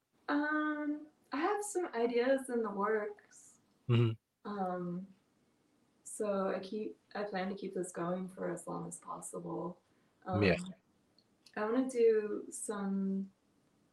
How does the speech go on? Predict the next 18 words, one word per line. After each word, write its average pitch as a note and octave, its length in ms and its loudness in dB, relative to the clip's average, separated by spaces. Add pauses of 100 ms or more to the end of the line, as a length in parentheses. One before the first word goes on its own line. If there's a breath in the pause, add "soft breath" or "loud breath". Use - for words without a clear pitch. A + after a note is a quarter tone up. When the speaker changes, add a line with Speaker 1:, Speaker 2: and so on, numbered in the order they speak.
(140)
Speaker 1:
maybe G3 320 0
videos G3 600 0
around F#3 240 -2
the F3+ 80 -2
city F3+ 480 -2 (180)
in F#3+ 340 -4
different F3+ 460 -4 (260)
locations, F#3+ 840 -4
like, - 360 -2
uh, - 340 -10 (500)
I G#3 60 -6
don't G3 80 0
know, F3+ 120 0
like E3 240 -2
Eden F3+ 360 -4
Park F3+ 340 -2 (120)
or F3 120 0
whatnot, E3 640 -4